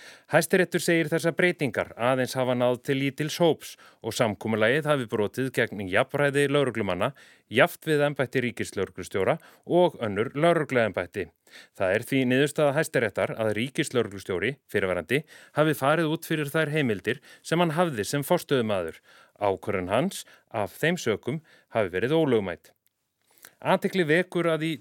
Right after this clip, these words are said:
dóminum segir að í samkomulaginu sé áréttað að það hafi verið gert að höfðu samráði við Fjársýslu ríkisins og í samræmi við stofnanasamning embættisins og Landssambands lögreglumanna.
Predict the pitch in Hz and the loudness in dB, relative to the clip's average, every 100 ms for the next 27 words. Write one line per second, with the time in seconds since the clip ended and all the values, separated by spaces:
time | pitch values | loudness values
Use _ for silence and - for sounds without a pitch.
0 | _ - 160 170 113 87 - 117 107 127 | _ 0 2 2 0 -4 -4 -2 0 0
1 | 135 123 110 107 - 120 135 143 147 143 | 0 0 -2 -6 -4 -4 -4 -4 0 2
2 | 143 135 - 151 147 120 98 98 143 _ | 0 0 -2 0 2 0 -2 -2 -4 _
3 | - - - 107 127 135 139 156 147 117 | -20 -14 -6 0 2 4 2 -2 0 -2
4 | 143 - 147 151 143 151 - - 160 165 | -2 -2 -2 -2 -2 -4 -4 -2 0 2
5 | 151 107 143 - - - 147 - 151 170 | 0 0 -4 -8 -16 -4 -4 -2 -2 -2
6 | - 165 - 151 135 - 98 117 156 - | -2 -6 -6 -4 -4 -6 -6 -4 -4 -8
7 | - - 156 156 151 160 170 160 135 120 | -20 -2 0 2 0 -2 -2 0 0 0
8 | 139 156 143 - 170 - 143 131 123 113 | -2 -2 -6 -4 -6 -4 -4 -2 -2 -2
9 | 117 117 - 180 131 123 - 107 90 - | -2 -2 -4 0 -2 -2 -4 -6 -6 -14
10 | - _ 131 143 143 131 - 95 87 127 | -20 _ 0 2 2 0 -4 -6 -4 -6
11 | - 156 147 135 117 107 92 | -2 0 0 0 -2 -2 -4